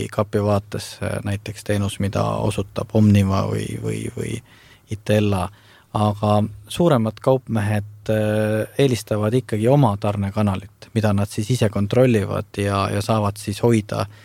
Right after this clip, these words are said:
tegelikult neid, äh, kõige soodsamaid ajaaknaid oma klientidele.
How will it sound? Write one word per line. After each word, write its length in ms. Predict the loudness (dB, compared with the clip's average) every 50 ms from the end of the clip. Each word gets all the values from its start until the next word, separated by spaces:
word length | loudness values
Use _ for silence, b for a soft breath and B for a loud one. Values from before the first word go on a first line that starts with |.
| B B B B B -6 -4
tegelikult 560 | -2 0 0 0 -2 -4 -4 -6 -6 -4 0
neid, 460 | 0 2 2 2 0 -2 -4 -4 0 0
äh, 140 | 0 0 -2 -6 -14 -4
kõige 240 | 0 0 2 2 4
soodsamaid 560 | 4 4 2 2 0 -4 -4 -2 0 2 4
ajaaknaid 640 | 4 4 4 4 2 0 0 -2 -4 -2 -2 0 0
oma 200 | 2 2 2 2 2
klientidele. 600 | 4 4 2 2 0 -4 -14 -12 -12 -14 -14